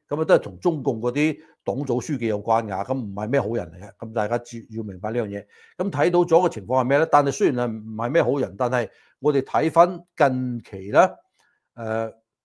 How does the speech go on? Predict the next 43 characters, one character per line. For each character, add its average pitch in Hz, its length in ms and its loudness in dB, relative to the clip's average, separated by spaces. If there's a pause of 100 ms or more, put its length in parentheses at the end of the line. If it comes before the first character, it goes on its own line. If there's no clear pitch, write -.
(180)
就 127 120 0
正 127 160 -2
如 107 140 -6
我 117 140 2
啱 143 60 -8
先 147 80 -8
講 117 140 -4
緊 127 160 0
嘅， 131 40 -2
阿 131 160 -2 (200)
Trump 180 480 0 (160)
會 131 200 -2
唔 104 120 -10
會 123 80 -2
同 98 240 -14
阿 113 80 0
習 - 220 -4 (160)
總 131 240 -10
傾 151 180 -8
到 127 80 -4
偈 107 280 -6
呢？ 135 120 -4 (480)
因 202 100 4
為 190 60 6
習 156 180 2
總 156 180 -4
而 165 100 -6
家 151 120 4
好 123 80 2
可 139 380 4
能 95 80 -8
呢， 131 180 2
成 104 180 -10
為 92 100 -14
咗 156 180 -2
棋 98 460 -12
子 117 60 -6
嚟 90 100 -12
嘅， 113 100 -6
因 143 140 0
為 131 80 -2
佢 127 140 -6
嘅 123 220 0